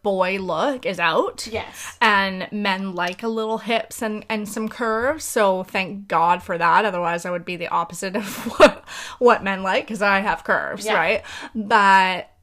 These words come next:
Speaker 1: um, yeah, there, there, there is a pressure, and you're right. Like, I think it helps when you get to this age where you really learn to appreciate your body. You appreciate the fact that you're not in a wheelchair. You appreciate the fact that you can get up every day. You appreciate the fact that you can go to a spin class or whatever,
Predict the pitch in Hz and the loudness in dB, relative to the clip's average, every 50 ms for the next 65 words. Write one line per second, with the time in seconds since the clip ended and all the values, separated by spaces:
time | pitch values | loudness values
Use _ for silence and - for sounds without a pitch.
0 | _ - 233 226 208 196 185 170 175 175 170 160 170 - 107 - - _ _ _ | _ -6 -2 2 6 6 6 8 6 6 4 2 -2 -8 -14 -16 -18 _ _ _
1 | _ _ _ _ _ _ _ _ _ _ _ - - - 208 220 247 226 165 110 | _ _ _ _ _ _ _ _ _ _ _ -20 -16 -2 4 6 8 8 8 6
2 | 165 170 196 196 196 202 196 196 185 - - 196 240 220 208 196 196 196 190 190 | 4 0 0 2 2 2 2 2 0 -2 -4 -2 0 0 2 2 2 0 0 0
3 | 185 190 190 - - - - _ _ - - 220 208 196 202 214 240 240 277 240 | -2 -2 -4 -6 -8 -14 -20 _ _ -4 0 2 4 4 4 4 2 0 -2 -2
4 | - - 208 160 180 - - 196 196 196 - - 202 202 208 208 208 220 262 294 | 0 2 4 4 4 2 0 0 0 0 0 -2 -2 -4 -4 -2 -2 0 0 0
5 | 226 - - 147 185 190 180 - - - - 220 196 - 269 285 269 254 - - | 0 -2 -4 -4 -6 -6 -6 -10 -12 -10 -8 -6 -4 -4 -4 -4 -6 -8 -14 -18
6 | - - - - - - 233 220 226 - - 226 214 208 208 - - 226 220 214 | -20 -20 -20 -14 0 2 4 4 4 2 2 4 4 4 2 0 -8 -8 -6 -4
7 | 214 208 196 196 190 - - - 233 202 190 185 180 - - 190 180 175 175 202 | -4 -4 -2 -2 -2 -4 -4 -6 -4 -4 -2 -4 -4 -4 -4 -4 -4 -4 -4 -4
8 | 247 285 269 - - - 214 202 196 202 202 202 202 185 196 196 196 196 196 202 | -4 -4 -4 -6 -4 0 0 0 0 0 -4 -6 -6 -4 -4 -4 -2 -2 -4 -4
9 | 190 185 185 185 196 196 - 220 185 170 - - - 208 208 202 - - 208 202 | -4 -4 -4 -4 -4 -4 -2 -2 -2 -2 -4 -8 -8 -6 -6 -6 -4 -6 -6 -4
10 | - 196 185 202 175 175 185 190 190 185 185 180 - - 233 226 208 - 226 - | -6 -6 -4 -2 -2 -2 -2 -2 -4 -10 -12 -12 -12 -10 -8 -8 -6 -6 -8 -8
11 | 208 196 - 185 285 - 196 151 190 190 185 180 175 - 180 185 170 165 165 - | -6 -4 -4 -4 -4 -4 -6 -8 -8 -4 -4 -4 -4 -4 -6 -8 -8 -8 -8 -10
12 | 208 170 180 180 175 - - - 226 220 - - 226 - - 196 - 185 185 - | -10 -10 -10 -10 -12 -12 -8 -6 -6 -6 -6 -6 -8 -6 -6 -4 -4 -4 -4 -4
13 | - 185 196 202 208 202 196 202 190 190 185 185 180 180 190 180 185 180 180 185 | -6 -6 -6 -6 -6 -4 -2 0 0 0 0 -2 -4 -6 -6 -6 -6 -6 -6 -6
14 | 185 185 185 - - - 240 240 - - 233 226 175 202 - 202 190 - - 208 | -8 -8 -10 -10 -10 -10 -10 -8 -6 -6 -8 -8 -8 -6 -4 -2 -2 -2 -4 -8
15 | - 196 196 208 185 190 190 185 185 180 - - 190 175 175 185 - 170 175 185 | -10 -8 -8 -6 -6 -4 -4 -4 -6 -8 -8 -8 -8 -8 -8 -6 -2 0 0 0
16 | - - 190 185 185 185 185 185 180 180 180 180 | 0 -4 -4 -4 -2 -2 -2 -2 -2 -4 -6 -6